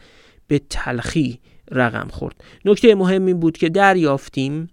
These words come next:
بسیاری از اصلاحاتی که شوستر در مالیه، نظام کاداستر یا حدنگاری اراضی، ایجاد حساب واحد خزانه، خزانه‌داری متمرکز و اصلاحات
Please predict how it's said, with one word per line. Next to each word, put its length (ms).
بسیاری 520
از 180
اصلاحاتی 500
که 120
شوستر 500
در 260
مالیه، 640
نظام 440
کاداستر 560
یا 40
حدنگاری 640
اراضی، 560
ایجاد 440
حساب 600
واحد 500
خزانه، 640
خزانه‌داری 760
متمرکز 680
و 40
اصلاحات 680